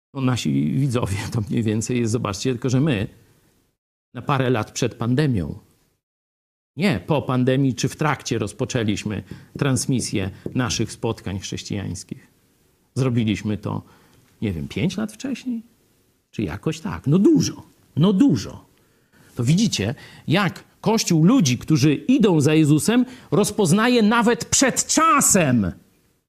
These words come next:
zapotrzebowanie na duchowe potrzeby. Jak to rozpoznaje? Możecie sobie historię naszą prześledzić i będziecie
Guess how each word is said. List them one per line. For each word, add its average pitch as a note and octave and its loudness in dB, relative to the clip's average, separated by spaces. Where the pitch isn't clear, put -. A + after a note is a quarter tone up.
zapotrzebowanie D3+ 2
na A#2 2
duchowe B2+ 2
potrzeby. C3+ 2
Jak E3 0
to F3+ 4
rozpoznaje? C#3+ 2
Możecie E3+ 2
sobie F3+ 2
historię G3 4
naszą B2+ 0
prześledzić A#2+ -2
i B2+ -2
będziecie A2+ 0